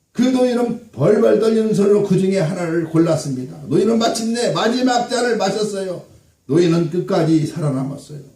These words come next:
노인은 순간 기뻐할 수밖에 없습니다. 그러나 그때 사탄은 남은 마지막 잔을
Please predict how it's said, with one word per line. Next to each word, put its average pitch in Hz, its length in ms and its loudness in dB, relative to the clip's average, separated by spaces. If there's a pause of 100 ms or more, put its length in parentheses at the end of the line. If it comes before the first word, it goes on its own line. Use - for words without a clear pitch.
노인은 196 560 -2 (300)
순간 214 720 -2
기뻐할 175 440 0
수밖에 151 360 -2
없습니다. - 480 -10 (720)
그러나 160 360 4
그때 151 220 2
사탄은 147 760 2 (160)
남은 139 520 4
마지막 135 680 2
잔을 139 500 -2